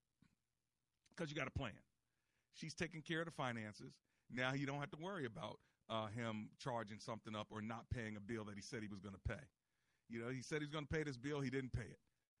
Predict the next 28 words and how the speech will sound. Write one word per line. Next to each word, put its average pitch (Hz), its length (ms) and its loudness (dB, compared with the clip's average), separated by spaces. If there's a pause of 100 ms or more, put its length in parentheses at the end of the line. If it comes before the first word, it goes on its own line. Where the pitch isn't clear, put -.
(120)
Now 131 200 4
I 147 80 4
can't 139 280 0
trust 131 320 2
him, 131 120 -8
and 123 100 4
you 120 80 6
make 131 160 4
it 104 60 -6
a 104 40 -4
big 127 240 2
issue. 123 320 -2 (920)
Uh, 123 320 6 (100)
you 127 120 2
know, 117 200 4
"I 110 120 0
can't 127 320 0
take 156 180 4
him 147 80 2
at 147 140 6
his 127 120 0
word." 110 440 -2
You 117 120 -4
make 110 160 -8
it 127 80 -8
a - 40 -8
big 117 260 -2
issue. 120 320 -6